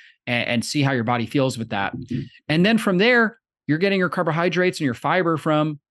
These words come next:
Speaker 1: natural fruits and vegetables, trying to go as organic as possible with your food, 'cause you wanna minimize the amount of toxicity, uh, that's coming in, pesticides, herbicides,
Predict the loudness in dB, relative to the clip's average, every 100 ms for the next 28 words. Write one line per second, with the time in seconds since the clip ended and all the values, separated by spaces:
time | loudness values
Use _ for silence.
0 | _ -2 -2 0 -2 0 0 2 0 0
1 | -4 -6 -8 -2 0 2 2 0 -2 -2
2 | -2 -2 0 0 0 -2 0 0 0 -2
3 | -4 -2 -2 -2 -2 -2 -4 -8 -6 -6
4 | 0 -2 0 2 2 0 -4 -2 2 2
5 | 4 4 2 2 0 -2 -2 0 0 -2
6 | -6 -6 -4 -4 -6 -4 0 -2 -2 -12
7 | -20 -20 -20 -20 _ -2 0 0 -2 -2
8 | 0 0 0 -4 -6 -4 -2 -2 -2 -4
9 | -4 -4 -2 0 0 -2 -4 -8